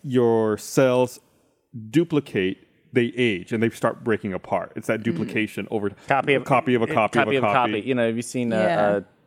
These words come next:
Speaker 3: m-, was it the dup-, Multiplicity?
Speaker 4: I haven't actually.
Speaker 1: Oh.
Speaker 2: What?
Speaker 4: But that's
Speaker 1: It's a Michael Keaton movie.
Speaker 4: That sounds
Speaker 2: Oh.
Speaker 4: like a, it'd be an interesting premise if it has something to do with that.
Speaker 3: It's
Speaker 1: Uh, no, they make a clone of a clone.
Speaker 2: Oh,
Speaker 4: Oh, oh.
Speaker 2: gross.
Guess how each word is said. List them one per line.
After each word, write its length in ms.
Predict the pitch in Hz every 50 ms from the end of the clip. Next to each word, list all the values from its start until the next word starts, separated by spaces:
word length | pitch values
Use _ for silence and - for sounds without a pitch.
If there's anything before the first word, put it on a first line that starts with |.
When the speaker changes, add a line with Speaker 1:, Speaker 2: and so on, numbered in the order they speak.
| _ _ -
Speaker 3:
m-, 420 | 110 107 104 107 101 98 - - - -
was 280 | - 107 113 107 - 110
it 120 | 92 - - _ _ _ _ _ _
the 220 | - 101 95 95 - - _ _ _
dup-, 260 | - 117 107 - - - _ _ _ _ _ _ -
Multiplicity? 760 | - 107 110 113 110 - - - - 120 - - 127 139 139 _ _ _ _ _ _ _
Speaker 4:
I 80 | - 185
haven't 320 | 196 185 180 156 - -
actually. 380 | - - - - - - - -
Speaker 1:
Oh. 140 | 90 - - -
Speaker 2:
What? 220 | 190 147 196 285 466 - _ _ _ _ _
Speaker 4:
But 100 | - 196
that's 140 | 208 214 -
Speaker 1:
It's 80 | - -
a 80 | 104
Michael 200 | 107 110 110 107 -
Keaton 220 | - - - -
movie. 160 | 87 - - -
Speaker 4:
That 120 | - 196 185
sounds 200 | 185 190 185 165
Speaker 2:
Oh. 40 | 220
Speaker 4:
like 120 | 202 190
a, 40 | 180
it'd 320 | 165 - - 175 180 180
be 80 | 175 165
an 60 | 160
interesting 360 | 170 170 - - - 160 156
premise 480 | - - 170 214 226 185 208 - - - -
if 120 | 185 -
it 40 | 165
has 100 | 160 -
something 200 | - 170 165 156 151
to 20 |
do 80 | 151 147
with 100 | - -
that. 240 | - 165 180 - _ _ _ _ _ _ _ _ _ -
Speaker 3:
It's 200 | 139 113 110 104
Speaker 1:
Uh, 100 | 101 104
no, 180 | 107 107 104
they 100 | 101 113
make 200 | 113 113 107 -
a 40 | -
clone 280 | - - - 101 95 95
of 80 | 85 90
a 40 |
clone. 320 | - - 104 87 85 82 90 - _ -
Speaker 2:
Oh, 100 | 202 247
Speaker 4:
Oh, 440 | 370 381 208 190 190 165 165 170 190 -
oh. 140 | - 202
Speaker 2:
gross. 460 | 196 196 233 190 156 - - - -